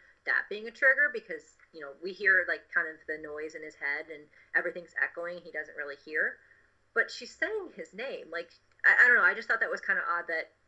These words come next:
he felt safe in that moment to put everything down, but then it's like, oh no,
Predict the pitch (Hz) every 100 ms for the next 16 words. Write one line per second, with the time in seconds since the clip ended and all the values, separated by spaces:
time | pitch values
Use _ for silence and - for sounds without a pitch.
0 | _ _ 214 208 196 - 190 185 180 160
1 | 170 160 - 165 160 151 165 143 147 147
2 | 147 151 - 139 - - 196 180 202 165
3 | 165